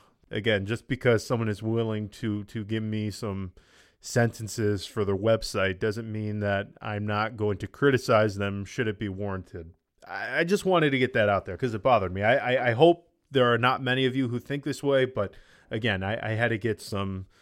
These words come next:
uh, some verbal, uh, vomit out, so to speak. Otherwise, this would have just been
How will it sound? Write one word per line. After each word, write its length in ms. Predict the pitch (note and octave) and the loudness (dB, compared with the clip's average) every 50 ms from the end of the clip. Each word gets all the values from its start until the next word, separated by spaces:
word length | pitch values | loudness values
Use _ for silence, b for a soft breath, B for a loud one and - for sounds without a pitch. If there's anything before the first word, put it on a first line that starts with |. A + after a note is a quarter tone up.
| _ _ _ _ _ _ - - | _ _ _ _ _ _ -12 -8
uh, 260 | G#2+ F#2+ F#2 F2+ F2+ | -6 -4 -4 -4 -6
some 240 | - - - A2+ G2 | -6 -6 -6 -6 -6
verbal, 800 | F#2 F#2+ A#2 A#2+ A#2+ A2 A2+ A2 A2 A2 G#2+ G#2+ A2 A2 G#2+ - | -2 2 4 4 4 4 4 4 4 4 4 4 2 0 -2 -4
uh, 320 | - G#2 G2+ G2 G2 G2+ | -4 -2 -2 -2 -2 -4
vomit 640 | G2 F#2 G2 G#2+ A2 G#2+ A2+ A2 G#2+ G2+ F#2+ F#2 F#2 - | -6 -4 0 2 4 4 4 4 2 0 -4 -8 -10 -8
out, 240 | - G#2 G2+ G2+ G2 | -6 -4 -4 -4 -6
so 220 | - - - G#2 G2 | -8 -6 -4 -4 -4
to 80 | G2 | -4
speak. 320 | F#2 - - A2 G2 F#2 - | -6 -8 -8 -8 -6 -4 -4
Otherwise, 400 | A#2 G#2+ G#2 G2 G2 G2 G2 F#2+ | -2 -2 0 0 0 0 -2 -4
this 180 | F2+ F2 - | -6 -12 -10
would 120 | - G2 F#2 | -10 -8 -8
have 100 | F#2 F2+ | -10 -10
just 240 | - G2 F2+ - | -12 -14 -14 -12
been 320 | - F#2+ F2+ F2+ F2 F2+ | -12 -12 -12 -10 -12 -14